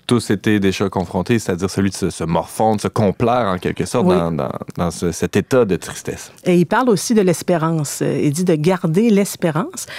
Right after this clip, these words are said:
Speaker 2: L'espérance, bien, euh, ça nous fait, euh, ça augmente la joie. Et, euh, on sait que l'espérance fait vivre aussi.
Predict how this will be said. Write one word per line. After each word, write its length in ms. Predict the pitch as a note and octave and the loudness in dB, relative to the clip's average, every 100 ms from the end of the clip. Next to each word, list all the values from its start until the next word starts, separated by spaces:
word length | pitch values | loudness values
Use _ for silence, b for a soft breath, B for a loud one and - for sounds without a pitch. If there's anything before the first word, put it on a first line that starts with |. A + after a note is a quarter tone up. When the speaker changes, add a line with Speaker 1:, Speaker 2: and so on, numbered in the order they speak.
| B B | B B
Speaker 2:
L'espérance, 760 | F3 E3+ - F3+ F#3+ A3+ G#3 | 2 2 0 0 2 2 2
bien, 300 | E3 D#3 D3+ | 2 2 4
euh, 420 | D3 C#3 C#3 D3+ D3+ | 2 2 0 0 -2
ça 260 | - D#3+ | 0 0
nous 100 | D3+ | 2
fait, 340 | C#3+ F3+ F3 D#3 | 2 2 2 2
euh, 240 | C#3+ C3+ B B | 0 -2 B B
ça 260 | - D#3 F3 | -6 -2 0
augmente 380 | E3 E3 F#3+ - | 4 4 2 0
la 140 | E3 | 0
joie. 320 | C#3+ D#3 G3+ - B B B | 0 0 0 -4 B B B
Et, 300 | F3 G3+ G3 | 2 4 4
euh, 140 | E3 D#3+ | 4 2
on 140 | E3 D3 | 0 0
sait 200 | - A3+ | 0 -2
que 460 | - D#3 C#3 D3 | 2 2 2 2
l'espérance 640 | D#3 D3+ - D#3+ D#3 G3 - | 2 0 0 -2 0 -2 0
fait 160 | D#3+ | 2
vivre 380 | C#3+ D#3+ E3+ D3 | 2 4 2 0
aussi. 340 | D3 - - | -2 -2 -6